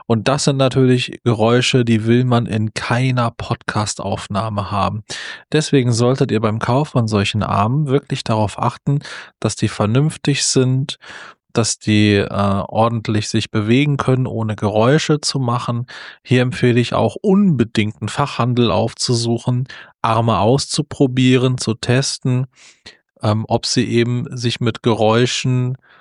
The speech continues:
verändern von der Bewegung her oder eben nicht.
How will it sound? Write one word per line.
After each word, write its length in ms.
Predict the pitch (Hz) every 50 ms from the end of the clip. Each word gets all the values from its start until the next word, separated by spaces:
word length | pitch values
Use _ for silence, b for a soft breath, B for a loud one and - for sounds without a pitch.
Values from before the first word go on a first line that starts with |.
| b b b
verändern 920 | - - - 127 98 104 117 131 131 127 123 123 123 123 123 127 127 135 -
von 220 | - - 127 120 123
der 80 | 123
Bewegung 600 | 120 123 120 113 117 120 120 127 120 127 123 127 -
her 320 | - 123 117 120 117 - -
oder 280 | 113 113 117 123 117
eben 340 | - 123 139 147 180 185 160
nicht. 380 | 117 98 85 - - - -